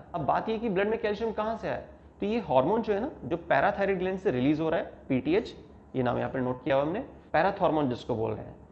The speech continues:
तो पैराथायरॉयड ग्लैंड से पैराथ हार्मोन आता है और हमारे से कैल्शियम को रिलीज करवाएगा और कहाँ पहुँचा देता है? ब्लड में। इसलिए यहाँ पर लाइन में देखिए क्या लिखा है, पीटीएच mobilizes the release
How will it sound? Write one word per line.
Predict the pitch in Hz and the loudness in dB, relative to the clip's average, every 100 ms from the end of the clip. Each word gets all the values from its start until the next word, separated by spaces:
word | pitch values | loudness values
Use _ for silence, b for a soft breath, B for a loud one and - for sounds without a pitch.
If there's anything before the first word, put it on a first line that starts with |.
| - - | -20 2
तो | 214 240 - | 2 2 2
पैराथायरॉयड | 151 196 240 180 180 160 | 4 4 2 0 0 0
ग्लैंड | 151 151 | 0 0
से | 151 185 190 | 0 -4 0
पैराथ | 139 165 - | 0 0 0
हार्मोन | 165 170 170 | 0 0 0
आता | 127 113 104 | -2 -6 -4
है | 147 - _ _ _ _ _ _ - | -6 -6 _ _ _ _ _ _ -6
और | 233 | -4
हमारे | 139 135 143 196 | -2 0 0 0
से | 190 143 - 151 202 285 - - - | -4 -12 -6 -2 0 -2 -12 -20 -6
कैल्शियम | 139 135 - 180 | -2 -2 -2 -4
को | 185 | 2
रिलीज | 214 131 170 180 | 2 4 2 0
करवाएगा | 151 120 113 147 113 - - | -2 -2 -2 -4 -10 -16 -6
और | 131 - | -4 -2
कहाँ | 190 220 | -2 0
पहुँचा | 208 196 165 | 0 0 -2
देता | 123 - | -2 -4
है? | 135 - - - - | -10 -12 -20 -20 -12
ब्लड | 113 127 117 104 | -4 0 0 -2
में। | 104 - - B B - | -12 -16 -20 B B -4
इसलिए | 147 185 | -2 0
यहाँ | 190 | 2
पर | 175 | 2
लाइन | 170 156 | 2 2
में | 147 | 0
देखिए | 147 | 0
क्या | 147 | 2
लिखा | 139 131 | 0 0
है, | 170 247 - B B - - | -2 -2 -8 B B -10 0
पीटीएच | 190 190 233 247 | 0 6 6 6
mobilizes | 165 151 160 160 160 185 185 | 2 4 6 6 4 2 2
the | 196 | 0
release | 185 135 139 170 135 | 2 2 2 2 0